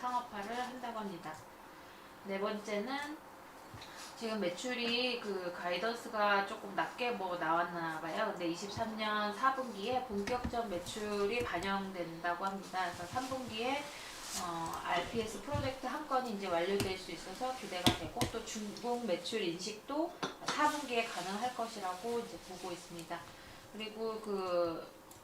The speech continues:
어, 입찰 공개에서 수주 예정인 연료전지 규모 약 칠십 메가와트 이 부분도 사 분기 매출에 반영될 것이라고 얘기합니다.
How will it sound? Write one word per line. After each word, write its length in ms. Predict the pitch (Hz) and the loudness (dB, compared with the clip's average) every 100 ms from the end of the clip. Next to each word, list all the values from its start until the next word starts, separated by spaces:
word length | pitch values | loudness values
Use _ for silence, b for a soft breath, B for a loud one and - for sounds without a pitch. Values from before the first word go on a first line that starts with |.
| - - - | -18 -12 -2
어, 80 | 165 | -2
입찰 540 | 185 - 233 214 208 | 0 2 6 10 8
공개에서 800 | 190 - 185 180 254 254 202 - - | 6 -2 -2 0 6 8 8 4 -6
수주 760 | - 302 277 269 262 254 247 240 | -6 -2 0 6 10 10 10 8
예정인 760 | 190 175 190 185 196 262 294 294 | 6 4 4 2 2 -2 -2 6
연료전지 580 | 175 175 190 190 180 185 - | 8 8 4 2 -2 -2 -2
규모 260 | 175 180 180 - - | -2 -6 -6 -8 -2
약 260 | 170 165 - | 2 2 2
칠십 460 | - 294 - 269 226 | -6 -4 -2 -2 0
메가와트 600 | 180 190 180 - 208 196 | 4 6 6 4 -2 -2
이 160 | 175 | -2
부분도 480 | 185 190 175 180 262 | -2 -4 -6 -2 -2
사 200 | 269 285 | 0 -2
분기 300 | 262 247 226 | -2 -4 -2
매출에 480 | 175 - 214 214 226 | -2 -2 -2 2 0
반영될 520 | - 170 185 175 156 - | 0 -4 -4 -6 -6 -2
것이라고 680 | 208 202 165 165 202 208 | -2 -2 -6 -6 -4 -4
얘기합니다. 560 | 165 175 165 160 160 | -4 -6 -8 -10 -10